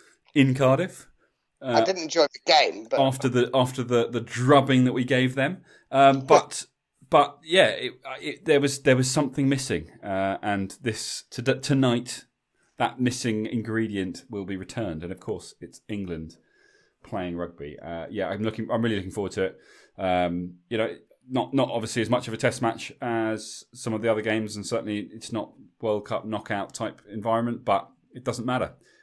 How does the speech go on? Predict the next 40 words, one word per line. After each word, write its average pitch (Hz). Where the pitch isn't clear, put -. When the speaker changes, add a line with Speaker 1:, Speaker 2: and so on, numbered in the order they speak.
Speaker 1:
We 104
get 107
an 107
opportunity 104
to 98
see 104
some, 98
uh, 95
some, 98
some 98
new 104
faces, 131
um, 104
and 110
it 120
should 127
be 113
a 113
good 135
one. 80
Uh, 131
just 180
before 165
we 131
kind 123
of -
get 123
into 127
it 120
all, 139
um, 98
reviews 190
have 214
been 208
a 196
little 180
light 170
on 160
the 147
ground 131